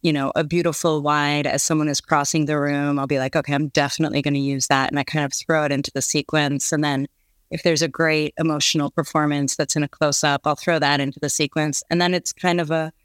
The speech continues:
a puzzle where you fit everything in between those two moments that you found that you think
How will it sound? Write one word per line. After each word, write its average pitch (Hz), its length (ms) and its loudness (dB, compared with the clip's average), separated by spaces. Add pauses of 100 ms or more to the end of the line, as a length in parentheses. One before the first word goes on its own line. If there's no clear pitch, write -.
(360)
a 180 80 -4
puzzle 147 540 0
where 147 100 0
you 147 360 -2 (280)
fit - 480 0
everything 143 640 0 (400)
in 160 140 2
between 147 560 0
those 139 280 0
two 143 600 0 (340)
moments 156 480 2
that 151 120 4
you 143 120 0
found 143 360 2
that 131 80 0
you 135 120 -2
think 135 240 -4